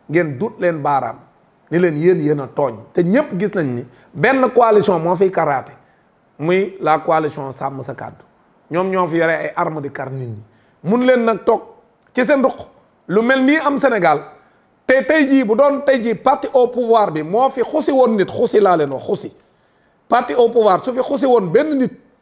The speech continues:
yéen ñépp da ngeen takk seeni rajo, fu ne ngeen dem fay wax. Émission bu nekk ngeen ne fa Naam Dramé di attaqué nguur gi. Léegi nag tey jii nguur gi lañ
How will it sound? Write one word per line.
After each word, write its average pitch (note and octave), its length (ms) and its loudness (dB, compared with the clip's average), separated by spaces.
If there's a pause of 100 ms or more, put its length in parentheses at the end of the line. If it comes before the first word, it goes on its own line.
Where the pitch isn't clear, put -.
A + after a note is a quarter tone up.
(120)
yéen B3 380 -2
ñépp F#4+ 300 -2
da G3+ 80 4
ngeen G3+ 160 -4
takk - 180 -12
seeni E3+ 240 -8
rajo, D3+ 220 -8
fu F#3 100 -14
ne F#3+ 80 -8
ngeen E3+ 180 -8
dem C3+ 120 -12
fay A#2+ 140 -18
wax. - 160 -20 (440)
Émission A#3+ 400 0
bu G3+ 120 0
nekk D4 180 0 (440)
ngeen A3 200 2
ne G#3+ 60 -4
fa G3+ 120 -2
Naam F#3 280 -6
Dramé E3 360 -2 (140)
di C#3 100 -4
attaqué D3 420 -6
nguur B2+ 320 -12
gi. - 80 -20 (480)
Léegi A#3+ 240 2
nag A3+ 200 0
tey A3 180 2
jii F3+ 180 -2
nguur A#3 280 0
gi A#3 80 4
lañ G#3+ 140 2